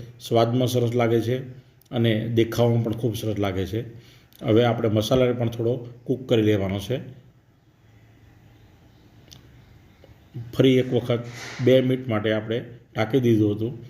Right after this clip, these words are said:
અને આપણા ગુંદા અને મસાલો બધું જ બરાબર ચડી ગયું છે. હવે આ ટેસ્ટ વધારવા માટે અંદર આપણે થોડી છાશ એડ કરીશું.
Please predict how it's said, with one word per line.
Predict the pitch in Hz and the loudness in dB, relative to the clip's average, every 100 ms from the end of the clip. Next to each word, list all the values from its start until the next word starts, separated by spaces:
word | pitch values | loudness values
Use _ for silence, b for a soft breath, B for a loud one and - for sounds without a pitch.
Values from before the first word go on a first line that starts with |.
| B | B
અને | 127 117 | -4 -2
આપણા | 113 113 113 | 0 -2 -2
ગુંદા | 107 107 123 135 131 | 0 0 4 4 4
અને | 117 | 0
મસાલો | 110 - 120 117 | -2 -2 -2 -2
બધું | 117 120 | -2 -4
જ | 110 | -4
બરાબર | 113 113 113 - B B - | -2 0 -2 -4 B B 0
ચડી | 120 117 | 4 4
ગયું | 101 101 | 4 0
છે. | 101 123 160 - - - _ _ _ _ _ b b b b | 0 -4 -6 -10 -20 -20 _ _ _ _ _ b b b b
હવે | 127 143 | 4 6
આ | 147 - | 4 2
ટેસ્ટ | 143 151 139 | 2 2 2
વધારવા | 123 135 131 | 2 4 4
માટે | 123 117 127 143 - B - | 0 -2 -2 -6 -14 B -6
અંદર | 135 127 | 0 0
આપણે | 120 | 0
થોડી | 120 120 | -4 -4
છાશ | 117 - 110 104 | -4 0 0 0
એડ | 101 | -2
કરીશું. | 95 92 85 85 | -4 -6 -6 -10